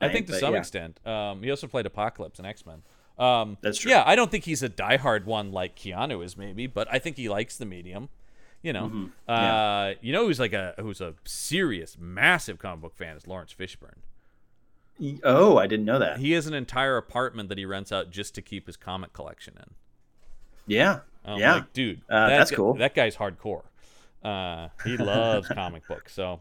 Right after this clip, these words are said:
Speaker 1: um,
Speaker 2: I will say this about Steve Austin.
Speaker 1: Yeah.
Speaker 2: He's a big, uh, video game nerd.
Speaker 1: Yes.
Speaker 2: He
Speaker 1: Yes.
Speaker 2: he loves, uh, uh, some, something that I can relate to him. He loves the Legend of Zelda,
Speaker 1: There
Speaker 2: uh,
Speaker 1: you go.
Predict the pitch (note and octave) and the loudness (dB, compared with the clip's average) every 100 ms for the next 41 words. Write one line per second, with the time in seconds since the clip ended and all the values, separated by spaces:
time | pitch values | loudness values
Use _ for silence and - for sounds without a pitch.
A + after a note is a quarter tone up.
0 | - G2+ G2 F#2 F#2 C#3+ G3+ F#4 F#4+ D#4 | -10 -6 -4 -4 6 10 12 12 10 8
1 | B3+ G3+ F#3 - - E3 G#2+ C#3+ D4+ - | 8 10 10 8 6 6 8 6 4 -2
2 | E2+ E2 B2 - C3 - D#3 C#3+ C3 C#3 | -6 -6 -10 2 4 4 4 4 8 8
3 | C3 B2 A#2+ A#2+ C#3 D#4 D3 G#2 E2+ D#2 | 8 6 10 10 10 8 8 6 0 -4
4 | D2 B1 D2+ D3+ B3+ - - B2+ C3 - | -10 -12 4 8 8 6 0 2 2 -2
5 | - - A2+ D#3+ A#3 - B2+ C#3 D3 C#3+ | -20 -8 4 6 6 2 4 6 6 4
6 | C3+ B2 C#3 D#3+ C#3+ D3 C3+ C3 B2+ B2 | 4 10 12 12 10 6 12 12 12 12
7 | B2+ - E3 D3 C#3+ - D#3 D3 B2 A2+ | 8 6 6 6 2 4 4 4 4 6
8 | D#4+ - B2 F#2+ F#2+ F2+ F#2 G2 A2 C3 | 4 4 2 4 2 0 -2 -2 0 4
9 | C#3+ D3+ C#3+ - D3 D3+ D3+ D#3 E3 D#3+ | 6 6 4 6 8 10 8 6 6 4
10 | - F3 E3 D4 G#3+ G2+ F#2+ - G#2+ G2 | 4 0 4 6 8 8 6 4 6 6
11 | - | 6